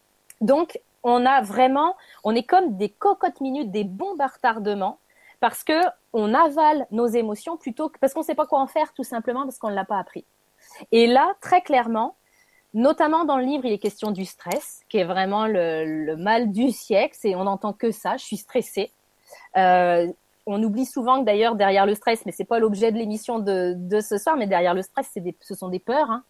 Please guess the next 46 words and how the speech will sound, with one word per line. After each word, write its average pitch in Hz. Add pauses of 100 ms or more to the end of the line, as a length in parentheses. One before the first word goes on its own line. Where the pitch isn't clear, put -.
(140)
tout 208
simplement. 202 (320)
Donc, 196
euh, 196
mais 208
c'est, 208
c'est -
à 240
la 240
mode 247
de 220
dire 202
stressé, 254
c'est -
pas 247
à 226
la 214
mode 220
de 190
dire 190
qu'on 175
a, 165
qu'on 185
a 170
peur 185
de 175
quelque 175
chose. 294 (320)
Donc, 240 (520)
on 233
est 226
dans 214
le 202
stress. 302 (320)
Et 240
justement, 294 (220)
ce 226
stress-là, 247 (320)
eh 240
bien, 240 (120)
il 233
a 294 (100)
un 220
impact 240 (240)
direct 214 (480)
sur 311